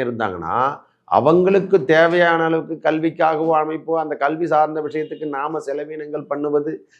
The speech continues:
இந்த மாதிரி விஷயங்களுக்கும் நம்ம தடையா இருந்து வந்த வரவு த-, வரவு நிக்குது பாருங்க. இந்த இருபத்தேழு நாட்களுக்குள்ள நோய் நொடி எதனா இருந்தா அதெல்லாம் கட்டுக்குள்ள வந்துரும். அதுக்கேத்த மாதிரி எதனா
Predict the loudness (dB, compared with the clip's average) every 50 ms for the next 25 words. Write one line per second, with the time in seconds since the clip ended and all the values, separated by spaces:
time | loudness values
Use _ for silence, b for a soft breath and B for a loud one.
0 | _ _ 0 2 4 4 6 6 6 6 6 4 4 2 2 2 2 2 4 2
1 | 2 2 2 2 2 2 2 0 0 0 0 2 2 2 4 6 6 6 6 6
2 | 4 2 0 -2 -2 -4 -4 -4 -6 -4 -4 -4 0 0 2 2 2 0 0 -2
3 | -4 -6 -8 -4 -2 0 0 2 0 0 -4 -6 -8 -8 -8 -2 0 0 -2 -2
4 | -6 -14 -18 _ _ _ _ _ -6 0 2 4 4 4 2 2 4 6 6 6
5 | 6 6 4 4 2 4 4 2 2 2 2 0 2 2 2 2 2 2 2 2
6 | 4 4 4 4 4 4 4 4 2 0 0 0 0 0 0 0 2 0 0 0
7 | 0 -4 -6 -4 -4 -4 -4 -4 -6 -6 -4 -2 0 0 0 -2 -4 -6 -8 -8
8 | -8 -6 -6 -6 -2 0 0 0 2 2 2 4 4 4 4 4 4 4 2